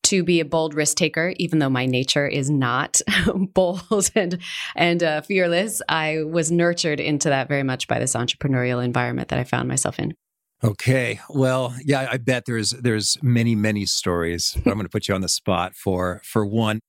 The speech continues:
Speaker 2: Are there words that reverberate in your head frequently as you're making decisions, navigating your career, wondering which way to go, and you hear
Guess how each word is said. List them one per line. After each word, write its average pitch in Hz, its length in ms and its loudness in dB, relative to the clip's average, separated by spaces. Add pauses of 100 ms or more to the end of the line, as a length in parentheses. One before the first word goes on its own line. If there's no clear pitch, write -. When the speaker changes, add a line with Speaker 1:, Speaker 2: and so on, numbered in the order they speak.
(120)
Speaker 2:
Are 147 100 2
there 196 180 2
words 160 640 2
that 135 160 2
reverberate 131 800 2
in 127 200 2
your 117 160 2
head 110 360 -2
frequently 95 1040 -2
as 95 320 0
you're 95 260 0
making 131 400 0
decisions, 101 840 0
navigating 110 640 0
your 98 120 0
career, 98 560 2
wondering 110 440 2
which 107 220 -2
way 104 180 2
to 98 100 -2
go, 92 400 0
and 95 140 2
you 101 120 4
hear 113 600 0